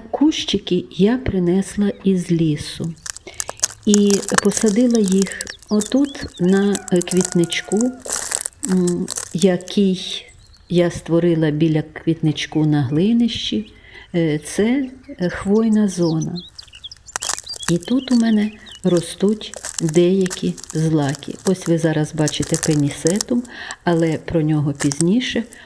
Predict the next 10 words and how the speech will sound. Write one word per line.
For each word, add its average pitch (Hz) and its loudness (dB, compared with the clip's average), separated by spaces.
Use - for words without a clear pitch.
Ось 285 0
іще 220 0
один 185 2
кущик. - -2
Має 196 8
такі 180 2
сизо-зелені 160 4
стебла, 214 2
які 180 6
округлі. 156 2